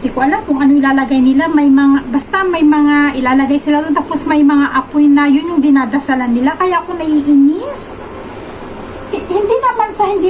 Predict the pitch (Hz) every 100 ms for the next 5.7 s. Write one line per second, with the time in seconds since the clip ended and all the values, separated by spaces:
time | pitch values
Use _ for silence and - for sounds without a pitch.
0 | 381 392 381 349 330 339 - - 330 349
1 | 294 330 330 320 311 294 285 302 349 359
2 | 403 392 427 392 370 381 403 403 427 440
3 | 415 330 285 269 269 - 277 294 285 285
4 | 277 320 294 285 - 320 359 440 440 440
5 | 415 403 381 440 392 403 415